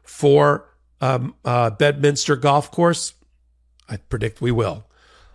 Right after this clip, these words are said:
Um, but they're trying, the Department of Justice, to get Walt Nauta, right, to flip.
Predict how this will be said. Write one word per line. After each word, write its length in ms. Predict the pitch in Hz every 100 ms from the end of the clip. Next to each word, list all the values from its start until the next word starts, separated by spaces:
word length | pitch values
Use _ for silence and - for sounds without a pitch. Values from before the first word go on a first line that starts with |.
| _
Um, 280 | - 113 110 -
but 240 | 147 - _
they're 400 | 135 113 151 185
trying, 600 | 175 - 165 165 131 117
the 100 | 117
Department 380 | 117 156 151 135
of 80 | 123
Justice, 380 | 147 147 - 113
to 80 |
get 160 | 117 127
Walt 380 | 135 151 156 196
Nauta, 500 | 151 151 147 117 131 _ _ _ _ _ _ _ _ _ _
right, 360 | - 135 147 -
to 100 | 123
flip. 580 | - - 160 - -